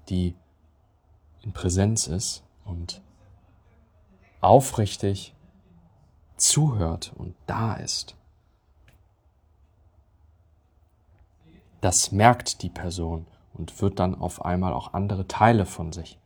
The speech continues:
zeigen. Und ein Panzer, der vielleicht dort vorhanden ist bei der Person, der wird sich dann eher auflösen. Man wird andere Facetten der Person auf einmal kennenlernen. Und alles beginnt mit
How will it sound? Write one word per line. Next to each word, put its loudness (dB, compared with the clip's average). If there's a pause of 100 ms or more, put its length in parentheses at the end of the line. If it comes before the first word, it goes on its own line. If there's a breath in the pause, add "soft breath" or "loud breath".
(400)
zeigen. -8
Und -18 (960)
ein -6
Panzer, 0
der -6
vielleicht -8
dort -2
vorhanden -8
ist -10
bei -10
der -10
Person, -12 (640 soft breath)
der -20
wird -6
sich -8
dann -8
eher -4 (420)
auflösen. -16 (920)
Man -14
wird -12
andere -10
Facetten 2
der 2
Person -6
auf -14
einmal -12
kennenlernen. -20 (2500)
Und -4
alles 4
beginnt -2
mit -8